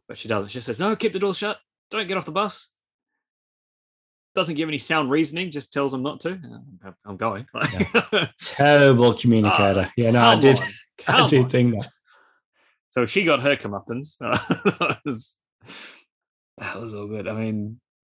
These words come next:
Speaker 1: gee, yeah, this, this movie, look, there's, there's kills, there's gore,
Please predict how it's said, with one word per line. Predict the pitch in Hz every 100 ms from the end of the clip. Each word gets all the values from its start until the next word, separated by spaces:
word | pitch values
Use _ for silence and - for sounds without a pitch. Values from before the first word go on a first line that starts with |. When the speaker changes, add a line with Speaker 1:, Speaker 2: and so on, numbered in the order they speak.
| _ _ _ _ _ _ _ _ _ _ _
Speaker 1:
gee, | 139 120 76 - _ _ _ 160
yeah, | 143 139 135 127
this, | 160 143 - _ _ _ _ _
this | 185 175 -
movie, | 135 117
look, | 110 131
there's, | 117 147 120 -
there's | 123 107
kills, | - - 170 170 160 143 123 - - - _
there's | 117 110 95
gore, | 110 147 147 143 139 135